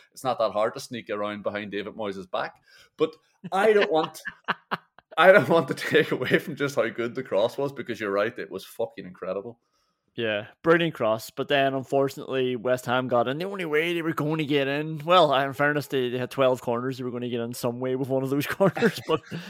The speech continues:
Speaker 2: it was one of the first ones. And, uh, like, it, this is annoying because it all starts with Moreno just letting Bowen get past him, and, and then Moreno actually recovers and gets back in front of Bowen, and I don't know what he does. He, he misses the ball with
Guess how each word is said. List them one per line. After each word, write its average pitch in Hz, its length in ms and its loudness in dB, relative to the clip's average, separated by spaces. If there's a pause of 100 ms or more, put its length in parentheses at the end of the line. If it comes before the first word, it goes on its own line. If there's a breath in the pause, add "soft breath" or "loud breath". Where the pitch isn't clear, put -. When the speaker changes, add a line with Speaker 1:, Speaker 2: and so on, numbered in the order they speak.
(140)
Speaker 2:
it 147 120 -6
was 143 140 -4
one 156 160 -2
of 151 80 -6
the 135 60 -2
first 123 320 -4
ones. 135 260 -8
And, 127 220 -6 (1040 soft breath)
uh, 110 220 0 (100)
like, 160 180 -2
it, - 240 -8
this 214 140 2
is 208 120 -2
annoying 139 360 4
because 135 600 2 (480)
it 156 140 4
all 208 120 6
starts 160 380 4
with 160 100 0
Moreno 135 400 0
just 127 180 -8
letting 131 480 -4 (120)
Bowen 151 400 -2
get 127 260 -6
past 139 400 -4
him, 180 220 -6
and, - 240 -6
and 160 120 -6
then 156 280 2 (260 soft breath)
Moreno 208 320 2
actually 170 280 2
recovers 185 600 0
and 175 120 0
gets 185 120 0
back 208 260 0
in 196 80 0
front 175 280 2
of 208 100 -2
Bowen, 233 300 0 (100)
and 185 100 -14
I 220 60 -12
don't 247 160 -8
know 247 80 -2
what 175 320 -2
he 254 80 -2
does. 220 320 -2
He, 233 160 -12 (560 soft breath)
he 226 100 -6
misses 254 380 -2
the 202 80 -2
ball 165 320 4
with 320 120 2